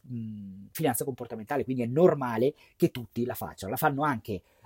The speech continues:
alcuni, eh, operatori del settore, figuriamoci chi di lavoro fa tutt'altro, fa l'imprenditore, fa il notaio, fa l'avvocato, fa il commercialista, il medico, il manager, eccetera.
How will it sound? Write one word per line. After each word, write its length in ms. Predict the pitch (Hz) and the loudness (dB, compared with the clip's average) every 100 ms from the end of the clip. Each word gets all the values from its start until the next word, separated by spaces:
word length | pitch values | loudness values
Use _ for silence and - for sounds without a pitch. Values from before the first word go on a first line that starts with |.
| - | -6
alcuni, 600 | 123 123 156 151 117 87 - | -2 0 4 4 4 -4 -8
eh, 160 | 82 | -6
operatori 440 | 90 110 120 151 110 | -4 -2 2 2 2
del 100 | 101 | 0
settore, 360 | - - 101 | -2 0 -2
figuriamoci 760 | - 139 143 139 92 107 - - | 0 -2 2 2 0 -4 -8 -8
chi 220 | 117 101 | -4 -2
di 60 | 123 | 0
lavoro 480 | 131 92 92 117 - - | -2 -2 -2 -4 -6 -10
fa 160 | 101 | -8
tutt'altro, 540 | 92 110 117 135 - 92 | -8 -4 2 2 0 -4
fa 120 | 98 | -4
l'imprenditore, 800 | 95 - 95 92 123 151 104 90 - _ | -4 -6 -6 -2 2 4 2 -6 -16 _
fa 120 | - | -8
il 80 | 92 | -8
notaio, 400 | 82 147 143 107 | 0 4 4 2
fa 120 | - | -2
l'avvocato, 480 | 92 92 - 151 - | -4 -4 -2 -2 -4
fa 100 | - | -10
il 60 | 90 | -8
commercialista, 640 | 95 92 - 107 160 - | -8 -8 -8 -4 -4 -4
il 60 | 92 | -4
medico, 540 | 113 139 110 - 80 - - | 0 2 0 -4 -10 -10 -12
il 140 | - 87 | -4 0
manager, 480 | 113 147 101 90 90 | 2 2 0 -4 -6
eccetera. 500 | - - 87 - | -6 -4 -6 -6